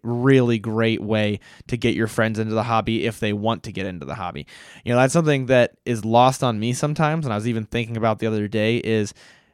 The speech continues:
it's very lucky for those of us who collect.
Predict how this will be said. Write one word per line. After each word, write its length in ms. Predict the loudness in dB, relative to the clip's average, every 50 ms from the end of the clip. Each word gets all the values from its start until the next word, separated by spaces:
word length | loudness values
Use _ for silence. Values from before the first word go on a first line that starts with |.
| _ _ _ _ _ _ _ _ _ _ _ _ _ -2
it's 180 | -2 -2 -2
very 540 | -6 -4 0 2 2 4 4 4 4 4 2
lucky 560 | 2 4 4 2 2 2 0 -2 -2 -2 -4 -8
for 560 | _ -4 -2 0 2 4 4 4 2 0 -2 _ _
those 240 | 2 4 4 4 4
of 80 | 4 0
us 120 | 0 0
who 80 | -4 -6
collect. 540 | -6 -6 -4 -4 -4 -4 -6 -8 -14 -20